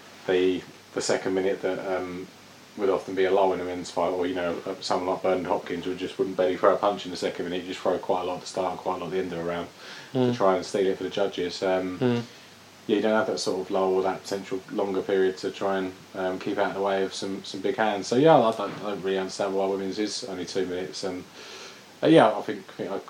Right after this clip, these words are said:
Speaker 1: quite happily see it go to three minutes and see if that could add a bit of drama. Um, but, yeah, it's, it's, it's developing, they're going the right way, but there's not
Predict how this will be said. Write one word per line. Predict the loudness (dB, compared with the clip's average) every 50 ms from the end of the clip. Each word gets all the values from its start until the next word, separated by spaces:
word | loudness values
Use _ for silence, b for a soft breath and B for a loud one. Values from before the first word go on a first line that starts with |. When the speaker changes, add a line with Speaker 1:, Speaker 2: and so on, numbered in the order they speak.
| -18 -16 -8
Speaker 1:
quite | -2 -2 -2
happily | -2 -2 -6
see | -4 -2 -2
it | -2
go | -2 -4
to | -4
three | -4 0 0 0 0
minutes | 0 -4 -6 -8 -8 -8
and | -8 -8 -8 -8 -8
see | -6 -4 -4
if | -4 -4
that | -6 -8 -6
could | -4 -4
add | -4 -4
a | -4
bit | -4 -6
of | -4 -2
drama. | 0 2 2 2 0 -2 -4 -6 -8 -4
Um, | -2 0 0 0 0 -2 -4 -8 -6 0
but, | 2 2 4
yeah, | 6 4 4 2
it's, | 0 -6 -8 -10 -10 -8 -8
it's, | -8 -8 -8 -10 -6 -4
it's | -4 -2
developing, | 0 2 2 2 2 2 2 0 0
they're | 2
going | 2 2 2 4
the | 4 4
right | 4 4 4
way, | 2 0 0 0 0
but | 0 -2 -4 -4 -4 -4
there's | -2 -2 -2 0
not | -2 -2 -2 -4